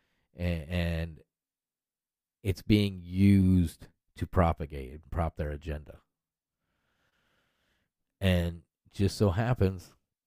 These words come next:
Oxford, the Oxford,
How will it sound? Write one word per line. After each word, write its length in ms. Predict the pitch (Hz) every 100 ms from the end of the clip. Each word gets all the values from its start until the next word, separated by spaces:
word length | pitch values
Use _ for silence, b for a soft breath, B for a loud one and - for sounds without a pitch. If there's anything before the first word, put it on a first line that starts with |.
| _ _ _ _ _
Oxford, 840 | 117 - - - 98 98 92 95 80 B B B B B B B B B _ -
the 80 |
Oxford, 480 | 95 101 - - 78